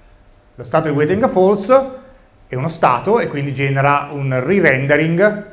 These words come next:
del componente e a quel punto l'orologio sparisce e viene mostrato invece il contenuto della risposta. Quindi questo non ci serve tanto per intercettare errori, come nel caso precedente,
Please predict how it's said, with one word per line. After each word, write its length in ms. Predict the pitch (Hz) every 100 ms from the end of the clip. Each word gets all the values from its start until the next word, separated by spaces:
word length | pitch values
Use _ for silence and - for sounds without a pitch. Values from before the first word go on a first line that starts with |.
| - - - _
del 220 | - 135 131
componente 960 | 135 135 202 139 139 202 233 226 - - - _
e 300 | 143 139 143
a 100 | 131
quel 160 | - 214
punto 440 | 147 143 143 170
l'orologio 640 | 127 147 143 156 170 131 131
sparisce 840 | - 226 165 135 - 214 214 - - - - _ -
e 300 | 165 127 123
viene 280 | 165 143 127
mostrato 720 | 202 - 139 123 107 147 196
invece 680 | 196 139 107 104 156 160 -
il 160 | 151 135
contenuto 680 | 139 131 160 117 113 143
della 240 | 131 117 110
risposta. 600 | 117 - 113 - - - _ _ _ _ - - - - -
Quindi 160 | 139 127
questo 480 | 190 208 190 165 -
non 180 | 170 202
ci 100 | 190
serve 320 | 175 196 147
tanto 300 | 156 175 151
per 140 | 143 139
intercettare 880 | 135 143 139 147 190 165 135 127 147
errori, 720 | 156 151 151 151 196 240 165
come 220 | 135 127
nel 80 | 123
caso 240 | 147 135
precedente, 720 | 139 143 180 147 156 202 208